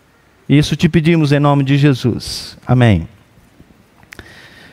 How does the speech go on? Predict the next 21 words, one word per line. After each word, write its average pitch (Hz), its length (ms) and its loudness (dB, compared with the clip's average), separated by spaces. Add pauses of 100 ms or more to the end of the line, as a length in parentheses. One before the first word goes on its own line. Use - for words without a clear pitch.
Versículo 170 440 0
de 151 100 2
número 160 320 2
três, 151 720 0
abra 147 280 0
sua 131 240 0
Bíblia, 147 420 2
Efésios 135 460 -2
capítulo 123 440 0
primeiro, 147 600 2 (420)
versos 135 500 -2
três 143 360 0
a 127 60 4
dez, 139 460 0
eu 139 100 2
vou 131 120 2
ler 143 160 2
na 139 160 2
N 147 200 2
V 139 140 2
I. 123 340 2